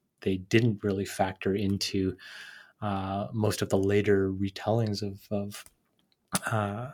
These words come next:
late imperial intellectual history that have, for the most part, uh, taken for granted their telling of the story,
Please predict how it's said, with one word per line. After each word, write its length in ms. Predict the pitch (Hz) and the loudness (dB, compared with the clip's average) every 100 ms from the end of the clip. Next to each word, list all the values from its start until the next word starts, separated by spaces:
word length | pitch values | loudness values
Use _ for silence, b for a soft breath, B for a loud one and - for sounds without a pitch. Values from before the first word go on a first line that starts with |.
| - | -2
late 180 | 117 117 | 2 4
imperial 580 | 110 107 117 107 104 107 | 2 -2 2 2 4 2
intellectual 420 | 101 104 95 107 | 0 -2 0 -2
history 380 | 98 98 - 101 | 0 -2 0 2
that 260 | 104 104 - B B B B B B B B B - | 4 4 0 B B B B B B B B B -4
have, 520 | 117 113 107 104 - _ - - | 2 4 4 0 -10 _ -14 -4
for 80 | |
the 80 | 131 | 2
most 280 | 139 180 - | 6 6 6
part, 220 | 123 117 - _ _ - | 2 2 -4 _ _ -2
uh, 240 | 117 117 - 156 _ _ - | 0 0 -4 -8 _ _ -4
taken 380 | - 107 107 101 | 0 4 4 4
for 160 | - | 2
granted 480 | 104 117 120 104 98 - | 4 6 4 0 -4 2
their 400 | 110 113 104 101 _ _ _ _ _ - | 6 6 6 0 _ _ _ _ _ -6
telling 320 | - 104 101 | 2 4 4
of 80 | 101 | 2
the 60 | - | 2
story, 420 | 233 175 113 | 6 6 6